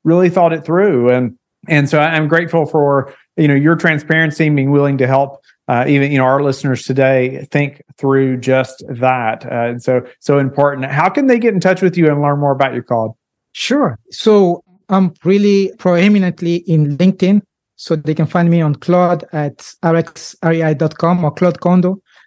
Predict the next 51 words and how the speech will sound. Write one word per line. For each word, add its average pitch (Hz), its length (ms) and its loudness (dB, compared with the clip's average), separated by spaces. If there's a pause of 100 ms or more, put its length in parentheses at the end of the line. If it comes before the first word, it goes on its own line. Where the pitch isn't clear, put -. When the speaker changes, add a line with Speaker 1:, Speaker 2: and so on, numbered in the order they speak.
(100)
Speaker 2:
And 185 100 4
then 196 100 4
we 190 120 4
have 202 180 2
our 185 180 -2
own 190 140 2
podcast, 185 560 -2
which 170 220 -6
is 156 180 -4
R 190 180 2
X. - 440 -4 (140)
You 151 80 2
know, 156 100 2
I'm 175 140 4
a 170 60 4
pharmacist, 196 560 0
so 165 140 2
we 156 220 2
name 175 220 2
it 175 180 2
R 170 160 0
X 170 220 -4
Investor, 190 680 0 (300)
where 170 180 2
we 165 140 2
bring 180 440 2 (520)
great 185 360 2
guests 165 600 -4
to 151 420 2
come 170 240 2
and 151 100 2
speak 175 380 -2
to 156 220 0
our 147 540 -2
audience 165 440 0
as 147 160 -4
far 156 240 0
as, 143 260 -4 (200)
you 160 60 2
know, 160 60 2
investing 170 840 2
and, 143 280 -2
and 143 440 -4
what 160 200 0
to 147 100 -4
look 185 220 2
for 165 280 0
and 151 100 -2
stuff 156 260 -4
like 143 200 -4
that. 160 380 -2